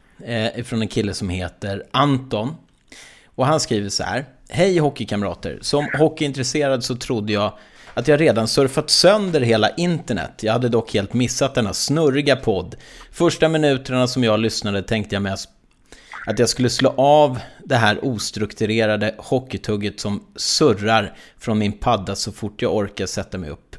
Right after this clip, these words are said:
från soffan. Nu går det inte. Jag har förstått att det här är något slags Djurgårdspodd med lite avstick, eh, mot andra allmänna hockeytankar. Som Skellefteåbo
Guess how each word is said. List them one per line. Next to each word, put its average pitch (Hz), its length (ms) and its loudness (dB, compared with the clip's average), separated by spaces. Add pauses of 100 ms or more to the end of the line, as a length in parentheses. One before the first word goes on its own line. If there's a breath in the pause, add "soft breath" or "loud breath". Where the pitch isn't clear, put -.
från - 180 -14
soffan. - 440 -12 (580 loud breath)
Nu 185 140 2
går 131 280 8
det 190 60 8
inte. 90 340 -4 (160)
Jag 131 140 6
har 175 80 8
förstått 156 440 0
att 135 100 -2
det 139 60 2
här 127 120 4
är 113 40 2
något 113 160 0
slags - 420 -2
Djurgårdspodd 104 1120 0 (680 soft breath)
med 127 180 4
lite 131 260 4
avstick, - 760 0
eh, 104 420 -2 (440)
mot 120 260 -2
andra 127 420 2
allmänna 104 420 2
hockeytankar. 139 1040 -2
Som 135 240 0
Skellefteåbo 139 640 2